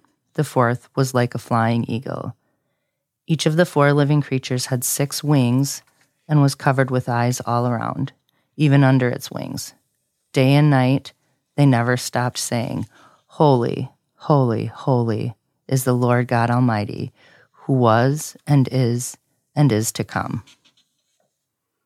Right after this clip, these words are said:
A reading from Matthew, Matthew eight,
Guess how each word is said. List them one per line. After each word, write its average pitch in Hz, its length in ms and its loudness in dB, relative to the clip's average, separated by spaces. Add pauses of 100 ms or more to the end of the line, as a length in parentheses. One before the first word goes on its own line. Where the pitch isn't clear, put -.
(2250)
A 160 60 2
reading 139 340 4
from 131 200 2
Matthew, 123 600 0 (960)
Matthew 135 420 0
eight, 127 260 2